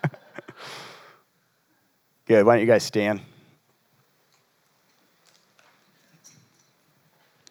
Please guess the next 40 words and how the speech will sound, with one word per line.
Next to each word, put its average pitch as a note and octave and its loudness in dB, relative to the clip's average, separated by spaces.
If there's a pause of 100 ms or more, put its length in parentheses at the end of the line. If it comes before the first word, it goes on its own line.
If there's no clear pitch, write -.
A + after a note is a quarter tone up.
(640)
We A2 -8
just G2+ -4
pray B2+ 6
for B2+ 6
you. A#2+ 6 (1400)
Lord, D3+ 10
I C#3+ 10
thank D3 6
you C#3 4
for - 2
tonight. C3 6
I A#2+ 4
thank C3 -2
you A#2+ 0
for, A2+ 4
uh, G#2 4 (440)
Papa, C3+ 6
what C3+ 4
you're C#3 -2
doing C#3 4
in B2 0
the A2+ 4
hearts B2+ 4
of, A2 -2 (440)
uh, G2+ 2
not C#3+ 6
just D#3+ 2
us C3+ 6
as C3+ -4
people, D#3+ 0
but D3 4
what C3+ 4
you're B2 -4
doing A#2+ 2
in A2 -4
the G#2 -4
heart A2 2
of G2 -6
Bethel G2+ 0
Atlanta. F2+ -10